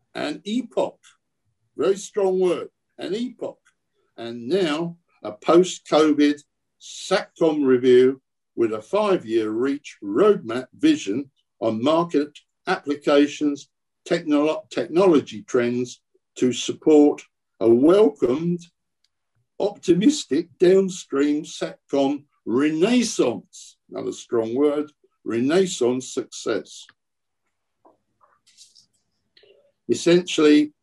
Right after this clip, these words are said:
we enter fully the age of widespread digitization and connectivity. Five G really comes in focus. Presentation guidance.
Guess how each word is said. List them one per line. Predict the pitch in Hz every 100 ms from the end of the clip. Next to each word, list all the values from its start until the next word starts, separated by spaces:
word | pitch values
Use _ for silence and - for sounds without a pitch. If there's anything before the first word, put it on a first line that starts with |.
| -
we | 131 139 -
enter | 143 165 170 170 151 147 _
fully | _ - 180 131 131 143 _ _ _
the | - 113 147
age | 151 147 139 -
of | 113 101
widespread | 104 139 196 180 - - 131 131 127 _ _ _ _ -
digitization | 185 180 214 - 185 175 151 147 143 139 - 151 139 135 _ -
and | 123 131 -
connectivity. | 143 131 127 - - 135 113 - - _ _ _ _ _ _ _ _
Five | _ - 135 135 131 120
G | - 110 117 117 127 -
really | 98 120 120 117
comes | 113 113 110 104
in | 110 107 104
focus. | - 92 90 - - - _ _ _ _ _ _ _ _ _ _ _ _ _ _ _ _ -
Presentation | 147 175 180 175 170 165 - 147 135
guidance. | 139 127 - - - -